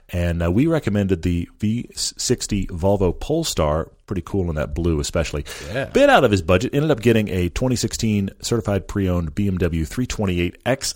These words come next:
Speaker 1: I wagon, fully loaded, ten thousand miles. He's loved it. That sounds like a find, man.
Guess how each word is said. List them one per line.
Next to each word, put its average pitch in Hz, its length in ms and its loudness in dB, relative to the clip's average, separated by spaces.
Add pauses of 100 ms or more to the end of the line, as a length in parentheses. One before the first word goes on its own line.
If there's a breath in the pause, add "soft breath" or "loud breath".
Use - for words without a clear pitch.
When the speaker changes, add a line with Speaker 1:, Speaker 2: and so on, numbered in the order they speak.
Speaker 1:
I 113 300 2
wagon, 113 520 2 (220 loud breath)
fully 170 320 4
loaded, 113 400 6
ten 143 200 0
thousand 95 280 2
miles. 85 360 0
He's 98 320 0
loved 120 580 4
it. 73 220 0
That 139 200 2
sounds 90 160 -4
like 73 140 -6
a 64 80 -8
find, 76 720 -4
man. 71 320 -2